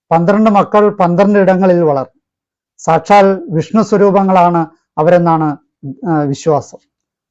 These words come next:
അവരുടെ ബാല്യമോ യൗവനമോ ഒന്നും ആസ്വദിക്കാൻ ആ അമ്മയ്ക്ക് യോഗമുണ്ടായില്ല. വിധിയോട് പൊരുതിയുള്ള പഞ്ചമി എന്ന ആ അമ്മയുടെ ജീവിതം ഒരുപക്ഷെ ഒരു ചരിത്ര നിയോഗമായിരുന്നിരിക്കാം.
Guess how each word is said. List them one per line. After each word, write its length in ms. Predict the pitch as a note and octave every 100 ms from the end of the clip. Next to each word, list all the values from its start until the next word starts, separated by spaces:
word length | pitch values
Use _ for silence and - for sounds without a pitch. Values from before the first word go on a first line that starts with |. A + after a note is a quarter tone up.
| _
അവരുടെ 240 | D#3 F#3 G3+
ബാല്യമോ 760 | F#3 F3+ F3+ G#3+ G#3 G3+ G3+ F3
യൗവനമോ 640 | E3 E3 G3+ G3 G3 F#3+
ഒന്നും 240 | F3+ F#3
ആസ്വദിക്കാൻ 600 | E3+ - F#3+ F3 F3 C#3+ - _ _ _ _
ആ 240 | E3 F#3 F3
അമ്മയ്ക്ക് 600 | E3 F#3 - F#3 D#3+ D4+ F3
യോഗമുണ്ടായില്ല. 680 | D#3 E3+ F3 D3+ C#3+ B2 G2+ _ _ _ _ _
വിധിയോട് 420 | E3 D3+ G3 A3 G#3+
പൊരുതിയുള്ള 840 | G3+ F#3 G3 G#3+ G3+ G3+ G3 G3 _ _ _
പഞ്ചമി 380 | D#3+ D#3 G3 G3+
എന്ന 340 | G#3 F#3 F#3
ആ 320 | F#3+ F#3+ F3
അമ്മയുടെ 320 | F3 E3+ F#3 F3
ജീവിതം 460 | D3 E3+ E3 C#3 - _ _ -
ഒരുപക്ഷെ 560 | E3 F3 - F3+ D#3+ -
ഒരു 320 | F3 E3 D#3 D#3+ _ -
ചരിത്ര 340 | E3 D#3+ F#3+
നിയോഗമായിരുന്നിരിക്കാം. 1000 | F3+ E3+ F3 F#3 E3+ D#3 C#3+ C#3+ A#2 A#2+